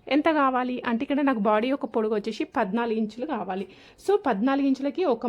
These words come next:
మార్కింగ్, పద్నాలుగున్నర ఇంచులకి ఇంకొక మార్కింగ్ అయితే తీసేసుకుంటున్నా. ఇది ఎందుకోసం అంటే పైన మనకి ఖర్చు కోసం. ఇప్పుడు మనకి బోట్ నెక్ స్టైలా, నార్మల్ స్టైలా అంటే ఇక్కడ నార్మల్ మెథడ్‌లోనే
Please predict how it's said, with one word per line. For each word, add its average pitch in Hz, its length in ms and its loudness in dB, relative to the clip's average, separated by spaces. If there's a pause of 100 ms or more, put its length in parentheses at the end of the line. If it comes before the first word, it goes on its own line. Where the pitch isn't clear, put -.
మార్కింగ్, 208 420 0 (420)
పద్నాలుగున్నర 269 800 0 (160)
ఇంచులకి 233 380 -4 (160)
ఇంకొక 294 260 0 (100)
మార్కింగ్ 208 340 -2
అయితే 208 220 -2
తీసేసుకుంటున్నా. 202 640 -6 (400)
ఇది 311 140 -2
ఎందుకోసం 294 460 -4
అంటే 330 140 -6 (100)
పైన 254 280 -4
మనకి 262 240 -6 (100)
ఖర్చు 262 320 -8
కోసం. 196 200 -8 (500)
ఇప్పుడు 330 200 -4
మనకి 294 220 -2 (100)
బోట్ 240 220 4
నెక్ 302 160 -8
స్టైలా, 277 260 -2 (140)
నార్మల్ 233 380 0
స్టైలా 233 340 -4
అంటే 247 160 -2 (120)
ఇక్కడ 359 160 -2 (200)
నార్మల్ 240 380 0
మెథడ్‌లోనే 247 380 -4